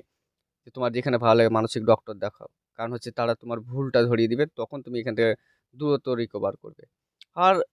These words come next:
অনেকে বলে যে, "দাদা এমন কিছু বলো, এমন কিছু করো, এমন একটা ভিডিও দাও যাতে সব সমস্যা ঠিক হয়ে যাবে।"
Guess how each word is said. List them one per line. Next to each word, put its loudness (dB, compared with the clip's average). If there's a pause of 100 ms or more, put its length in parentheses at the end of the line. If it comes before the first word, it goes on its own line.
(240)
অনেকে -2
বলে 6
যে, 4
"দাদা 10 (540)
এমন -4
কিছু -4
বলো, 6
এমন 6
কিছু -4
করো, 4
এমন 4
একটা 4
ভিডিও 0
দাও 8
যাতে 6
সব 4
সমস্যা 4 (140)
ঠিক -8
হয়ে 4
যাবে।" 6